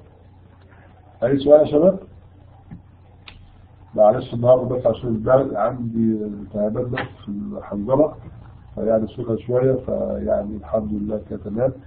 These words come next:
آه، أي سؤال، أي استفسار، أشوفكم إن شاء الله يوم الأربعاء بإذن الله نكمل ال-، إيه،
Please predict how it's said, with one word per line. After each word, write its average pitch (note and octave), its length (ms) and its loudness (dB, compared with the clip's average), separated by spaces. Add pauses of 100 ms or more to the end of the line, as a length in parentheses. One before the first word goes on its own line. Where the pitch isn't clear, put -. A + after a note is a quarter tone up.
(500)
آه، G#2 540 4
أي C#3+ 140 10
سؤال، C3+ 460 10
أي C3 140 2
استفسار، C3 520 4
أشوفكم B2+ 260 -6
إن G2+ 80 -6
شاء A#2+ 180 2
الله A#2 140 0
يوم A2+ 120 -2
الأربعاء A#2 380 2
بإذن A2+ 220 -2
الله A2+ 320 0
نكمل A2+ 440 -4
ال-، G#2+ 400 -8
إيه، G#2 280 -10